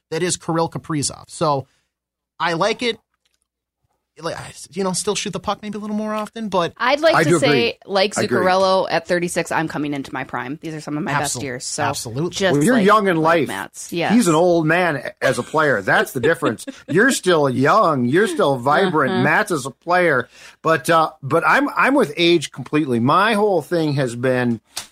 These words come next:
Speaker 3: you, you look, I understand you guys are best pals, and I understand that, that, um, Zuccarello with a big twig is a, a very competent, good passer. That be, yeah,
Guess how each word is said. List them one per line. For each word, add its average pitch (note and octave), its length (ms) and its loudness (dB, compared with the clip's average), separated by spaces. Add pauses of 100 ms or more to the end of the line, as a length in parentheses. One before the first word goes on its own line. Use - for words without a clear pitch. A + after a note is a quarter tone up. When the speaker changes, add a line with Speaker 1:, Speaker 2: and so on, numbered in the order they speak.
(220)
Speaker 3:
you, G3 600 2
you D#3 100 2
look, D3 320 2
I A2+ 120 2
understand D#3 380 0
you C#3 60 2
guys A#2 120 2
are A2 40 -4
best A2 180 -2
pals, D3+ 480 2
and B2+ 140 -4
I A#2+ 200 -2
understand D3+ 640 -2
that, A#2 320 -2
that, A2+ 340 -4
um, F#2+ 400 -6 (640)
Zuccarello E3+ 480 2
with C3 160 -4
a - 60 -8
big D3+ 320 -4
twig D#3 640 -2
is B2 240 -2
a, A2 240 -8 (340)
a A2+ 200 -4
very D3 260 0
competent, D3+ 640 -10 (100)
good C3+ 240 -4
passer. F3 480 -8 (300)
That E3+ 200 2
be, D3+ 200 0
yeah, B2+ 320 -2